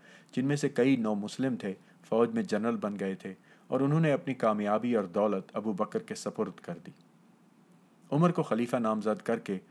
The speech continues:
अबू बकर ने उनकी तरफ से किसी संगीन चैलेंज का ख़तरा पेशगी टाल दिया था। मदीना में उमर को गैर मुतनाज़ कंट्रोल हासिल था और वाहिद हरीफ खालिद बिन वलीद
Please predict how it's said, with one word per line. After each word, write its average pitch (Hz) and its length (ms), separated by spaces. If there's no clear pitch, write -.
अबू 123 160
बकर 120 340
ने 120 100
उनकी 113 280
तरफ 107 220
से - 140
किसी 110 260
संगीन 104 480
चैलेंज 107 360
का 98 100
ख़तरा 95 400
पेशगी 110 360
टाल 95 300
दिया 90 220
था। - 180
मदीना 151 340
में 160 120
उमर 135 280
को 131 160
गैर 113 220
मुतनाज़ 110 500
कंट्रोल 104 440
हासिल 98 320
था 95 280
और 110 100
वाहिद 107 360
हरीफ 98 420
खालिद 117 320
बिन 107 140
वलीद 101 420